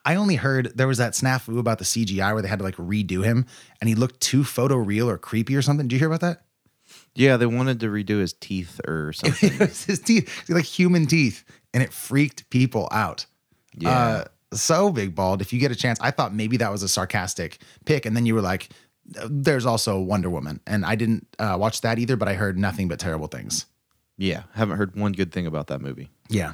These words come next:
Speaker 1: but, you know, I'm glad somebody mentioned it. It's, it was nice to be reminded of that movie. We also talked about our, our, you know, the movies to avoid on our, the, the end of our Patreon list, so you'll get those. And I don't think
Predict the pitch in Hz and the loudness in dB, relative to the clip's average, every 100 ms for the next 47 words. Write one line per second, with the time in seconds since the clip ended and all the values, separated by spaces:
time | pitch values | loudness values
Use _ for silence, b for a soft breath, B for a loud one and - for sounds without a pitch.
0 | - 160 180 - 160 156 175 135 123 135 | -6 -2 -2 -2 0 2 2 2 2 0
1 | 117 131 120 117 143 - 123 147 101 113 | -2 -2 2 2 2 2 0 -2 -4 -2
2 | 107 117 110 107 107 104 92 104 104 95 | 0 0 -2 -2 -2 0 2 2 0 -2
3 | 98 85 104 98 92 107 - 104 104 98 | -2 0 0 0 2 0 0 -2 -2 -2
4 | 87 87 82 B B B - 107 92 101 | -4 -2 -4 B B B -4 -2 -4 -8
5 | 101 _ 131 117 90 104 120 107 - 107 | -12 _ 0 0 2 2 2 2 0 -2
6 | 87 104 98 76 - 90 87 90 - - | 0 0 0 -2 -6 -4 -2 -4 -8 -16
7 | - 92 85 76 - 95 120 110 95 90 | -4 -2 -2 -6 -8 -4 -2 0 0 -2
8 | 92 - 78 82 76 - 87 78 95 98 | -4 -4 -4 -4 -2 -2 -2 -4 -2 -2
9 | 90 92 85 92 156 - 131 - | -2 -2 -2 0 -2 0 -2 -2